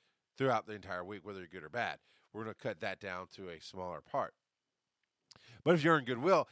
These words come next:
and this plays into being grateful, right? This plays in-, into attracting more s-, investment in your life is the word I'm looking for. Because it's not just stuff. It's not just income. It's not getting rich. It's people caring about what you do and investing in your life.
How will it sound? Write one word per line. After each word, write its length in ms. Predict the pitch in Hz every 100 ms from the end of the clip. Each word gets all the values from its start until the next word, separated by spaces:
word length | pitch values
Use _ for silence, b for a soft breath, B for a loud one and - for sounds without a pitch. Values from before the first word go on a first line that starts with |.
| B
and 100 | 185
this 140 | 233
plays 260 | - 247 214
into 160 | 214 202
being 220 | 196 143
grateful, 560 | - 175 226 - 127 85
right? 240 | 143 185 B B
This 160 | 165 208
plays 240 | 226 214
in-, 80 | 190 - - 160 156
into 400 | 165 170 170 165 b b _
attracting 840 | - 160 - - 196 220 - 160 127 -
more 500 | 127 156 151 135 113 _
s-, 220 | - - - _ _ _ _ _ _ _ _ _ _ _ _
investment 580 | 196 180 202 214 - 139
in 40 |
your 140 | 110 110
life 240 | 101 92
is 80 | 101
the 80 | 101
word 140 | 104
I'm 140 | 101 98
looking 260 | 90 90
for. 180 | 82 85 - b b
Because 160 | 151 202
it's 100 | 208
not 160 | 240
just 200 | 160 190
stuff. 360 | - - 127 117 b b
It's 100 | 120
not 160 | 156 202
just 240 | 196 180 - _
income. 520 | - 165 151 - 113 113
It's 120 | 123
not 180 | 170 139
getting 260 | 139 135
rich. 280 | 123 135 123
It's 160 | 147 - B B B -
people 340 | - 240 185
caring 280 | 165 202 190
about 140 | 175
what 140 | 139 -
you 80 | 131
do 200 | 156 151
and 160 | 127
investing 460 | 113 95 139 131 113
in 100 | 98
your 180 | 92 90
life. 240 | 87 -